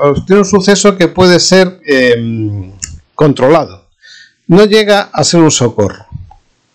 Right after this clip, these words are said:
Eh, puede haber una, una persona enfer-, enferma, o varias, un herido, o puede ser un cambio brusco en la meteorología. No os he dicho que lo que significa una señal de socorro es que una estación de radio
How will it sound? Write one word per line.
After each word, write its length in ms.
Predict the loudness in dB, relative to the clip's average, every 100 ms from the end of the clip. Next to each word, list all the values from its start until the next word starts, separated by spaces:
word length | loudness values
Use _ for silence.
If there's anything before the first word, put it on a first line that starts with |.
| -2
Eh, 840 | 0 2 2 2 2 2 -2 -6 _ -2
puede 180 | 0
haber 160 | 2 0
una, 360 | 0 0 0 0
una 220 | 0 0
persona 300 | 0 0 0
enfer-, 320 | 0 0 -2 -2
enferma, 480 | -2 0 0 0 -4
o 80 | -4
varias, 600 | -2 0 -2 -4 -12 _ _ _ _ -2
un 140 | 2
herido, 420 | 4 2 2 -2 _ _ -4
o 140 | -2
puede 220 | 2 2
ser 220 | 2 0 -2
un 280 | 0 0
cambio 460 | 2 0 2 2 2
brusco 600 | 2 0 2 0 0 0
en 320 | 0 0 0
la 100 | -2
meteorología. 720 | -4 -6 -14 -18 -18 -14 -14 -12 -16 -16 -20 -20 -20 _
No 160 | 2 2
os 120 | 2
he 60 | 2
dicho 360 | 2 0 -2
que 100 | 0
lo 120 | -2
que 100 | -2
significa 460 | -6 -6 -2 -2 0
una 120 | 0
señal 260 | 0 0 2
de 80 | 0
socorro 600 | 0 2 0 2 -2 -4 _ -20 -10 0
es 380 | 0 0 -6 _
que 400 | 0 0 -4 _
una 420 | 4 4 4 -2
estación 880 | -2 -2 -2 -4 -4 0 0 0 -2
de 140 | -4 -2
radio 680 | 0 0 -2 -6 -6 _